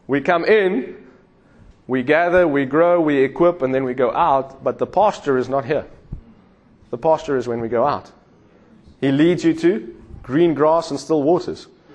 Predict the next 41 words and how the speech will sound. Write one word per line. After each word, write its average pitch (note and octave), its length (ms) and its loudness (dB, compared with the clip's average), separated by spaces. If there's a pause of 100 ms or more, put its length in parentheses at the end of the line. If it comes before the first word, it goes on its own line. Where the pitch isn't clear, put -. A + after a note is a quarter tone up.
(260)
Yes, F#3 200 2
you F#3+ 80 0
need G3 160 0
to F#3 80 -2
come E3 240 0
in G3+ 220 2
and C#3+ 120 2
let's D#3 140 2
huddle F3 420 2
and C#3+ 80 2
let's E3 160 0
equip F#3+ 380 -2
and C3+ 100 0
let's D#3+ 240 0 (260)
hear E3 200 2
how E3 120 0
your E3+ 140 2
week F3 240 0
was E3+ 260 2
and D3 80 0
let's D#3+ 120 -2
pray F3+ 300 2
and D3+ 100 0
let's D#3 100 -4
share F#3 160 0
a D#3 60 4
word. D#3 440 2 (220)
But C#3+ 180 0
the D#3+ 140 4
real, G#3 520 4
the, D3+ 200 0
the C#3+ 200 2
joy F3+ 440 4
of - 140 -2
Christianity F3+ 640 2
is C#3 140 0
not F3 240 0
found F3 500 0
in F3 240 2
a D#3 100 2
gathering. D#3 600 2